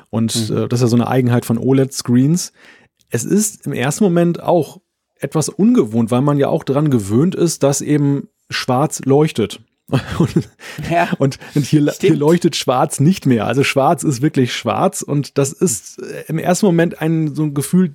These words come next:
Speaker 1: die Bilder wirken etwas dunkler, wenn man sich Fotos anguckt, wenn die viel Schwarzanteil haben. Aber, äh,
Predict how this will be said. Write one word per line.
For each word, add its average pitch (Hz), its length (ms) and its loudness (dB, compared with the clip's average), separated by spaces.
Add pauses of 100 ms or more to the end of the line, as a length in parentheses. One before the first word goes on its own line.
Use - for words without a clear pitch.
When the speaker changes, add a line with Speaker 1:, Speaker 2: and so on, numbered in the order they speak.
(140)
Speaker 1:
die 151 80 -2
Bilder 160 540 2
wirken 180 360 2
etwas 160 380 -2
dunkler, 170 520 2
wenn 120 80 0
man 123 120 0
sich 120 120 -2
Fotos 190 340 2
anguckt, - 480 -2 (380)
wenn 127 80 2
die 131 100 2
viel 127 180 0
Schwarzanteil 117 720 0
haben. 104 240 -2
Aber, 135 260 0 (440)
äh, - 180 -6